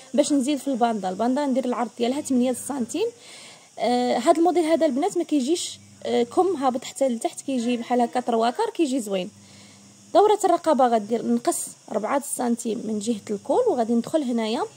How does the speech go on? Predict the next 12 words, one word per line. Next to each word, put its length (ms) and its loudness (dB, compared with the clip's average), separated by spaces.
بسنتيم 580 2
ونص 260 -2
فقط، 540 -4
والطول 580 4
ديال 340 2
الكول 400 2
غادي 240 2
ندير 180 0
فيه 220 0
اثنين 260 -2
وعشرين 400 0
سنتيم، 500 -4